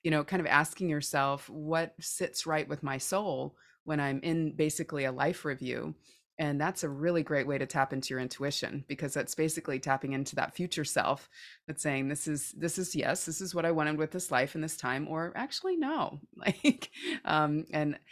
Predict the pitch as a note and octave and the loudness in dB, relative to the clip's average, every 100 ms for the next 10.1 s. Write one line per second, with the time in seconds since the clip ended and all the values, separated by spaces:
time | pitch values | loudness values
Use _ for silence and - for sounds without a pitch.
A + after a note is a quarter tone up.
0 | - - F3+ F3+ F#3+ E3+ E3+ F3 E3 D#3+ | -14 0 2 4 2 0 0 0 2 2
1 | C#3+ C#3+ D3+ D#3+ D3 F#3+ - D#3+ D3+ C#3+ | 2 2 2 0 0 -2 0 -4 -2 -2
2 | C#3+ - F3+ F3+ C#3+ - D#3 E3 E3+ - | -2 0 2 2 2 2 4 4 0 -2
3 | D#3+ E3 D#3+ E3 E3+ E3+ E3 D3 D3 C#3+ | -2 0 0 0 -2 -2 -4 -2 0 0
4 | D3+ C#3 C#3 C3 C3 C3+ C3+ C3+ - - | 0 0 0 -2 -2 -2 0 -2 -2 -4
5 | C3+ B2+ B2 - - - - C#3+ C#3 C#3 | -4 -2 -8 -10 -20 -20 -10 -2 -2 -2
6 | - - D#3+ D3 C#3+ C3+ C3+ C#3 B2+ B2+ | -4 0 0 2 0 -2 -2 -2 -2 -2
7 | - C#3+ C3+ C3 - C3 B2+ B2+ C3+ - | -4 -2 -2 -4 -4 0 0 -2 -4 -4
8 | C#3 - C#3 C3+ C#3 - C3+ C3+ C3+ C3+ | -4 -4 -4 -4 -4 -2 -2 -2 -2 -4
9 | C3 C3 - C#3 B2+ - C3+ B2+ B2 G2+ | -2 -4 -2 -4 -4 -4 -4 -4 -4 -4
10 | C3+ | -4